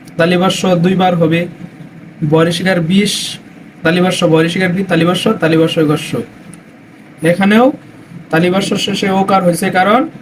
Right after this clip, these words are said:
স্বরধ্বনি সংবৃত উচ্চারণ, এই কারণে।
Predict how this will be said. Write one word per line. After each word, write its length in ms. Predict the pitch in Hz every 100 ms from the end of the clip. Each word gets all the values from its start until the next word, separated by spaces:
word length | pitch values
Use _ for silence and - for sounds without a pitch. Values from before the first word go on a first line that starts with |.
| - - - -
স্বরধ্বনি 560 | - 175 180 185 196 214
সংবৃত 420 | - 190 185 175
উচ্চারণ, 420 | 180 175 160 135 117 - -
এই 120 | 156 147
কারণে। 340 | 143 131 123